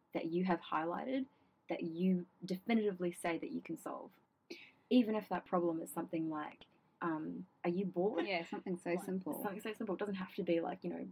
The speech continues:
Speaker 1: "Come and, like, fix your trauma," or whatever, but it's like, you've gotta give them a problem, and then they've gotta see that and be like, "Oh, that is a problem in my life.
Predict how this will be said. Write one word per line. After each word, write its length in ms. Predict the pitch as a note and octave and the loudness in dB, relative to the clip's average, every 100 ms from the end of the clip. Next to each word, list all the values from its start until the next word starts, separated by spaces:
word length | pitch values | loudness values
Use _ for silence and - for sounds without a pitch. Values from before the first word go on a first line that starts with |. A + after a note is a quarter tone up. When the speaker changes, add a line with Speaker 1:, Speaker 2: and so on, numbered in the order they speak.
| - _ _ _ | -14 _ _ _
Speaker 1:
"Come 220 | - F3 | 0 0
and, 180 | E3 D#3 | 0 -2
like, 180 | E3 - _ _ _ _ | -6 -10 _ _ _ _
fix 220 | G3+ F#3+ | -6 -4
your 100 | F#3+ F3+ | -6 -6
trauma," 340 | - F#3 D#3+ | 2 2 2
or 140 | - F3 | -4 0
whatever, 340 | F#3+ F3+ E3+ - | 0 2 -4 -6
but 100 | G3 | -8
it's 180 | - - | -8 -10
like, 220 | - - _ _ _ _ | -10 -12 _ _ _ _
you've 420 | F3+ - F#3+ F#3 | -8 -4 -4 -4
gotta 200 | - G3+ | 0 0
give 180 | F#3+ F3+ | 2 0
them 180 | E3+ E3 | 0 -2
a 40 | |
problem, 500 | E3+ F3 F3 F#3 A#3 - _ _ | -2 -2 -2 -2 -4 -8 _ _
and 100 | E3+ | 0
then 80 | E3+ | 0
they've 160 | E3+ - | 0 -2
gotta 180 | E3+ | -2
see 320 | D#3+ - G3+ G#3 | -2 -2 -2 0
that 260 | E3+ - - | -2 -4 -6
and 80 | |
be 60 | F3+ | -6
like, 120 | F3 F3+ | -4 -4
"Oh, 220 | G#3 - _ _ | -4 -6 _ _
that 120 | - | -4
is 100 | A#3 | -2
a 40 | - | 0
problem 260 | - - | -2 -4
in 60 | D3 | -4
my 100 | C#3+ | -4
life. 300 | C#3 E3+ | -2 -2